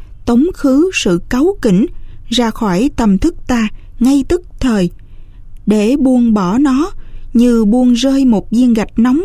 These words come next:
bỏng, nếu có thể nói như thế. Trong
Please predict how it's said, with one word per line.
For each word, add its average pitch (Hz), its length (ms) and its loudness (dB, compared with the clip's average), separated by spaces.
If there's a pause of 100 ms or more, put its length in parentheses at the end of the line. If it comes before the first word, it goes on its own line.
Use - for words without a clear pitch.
bỏng, 214 260 2 (600)
nếu 233 380 2
có 330 120 0
thể 233 180 0
nói 226 260 2
như 233 300 2
thế. 226 360 0 (2500)
Trong 220 340 2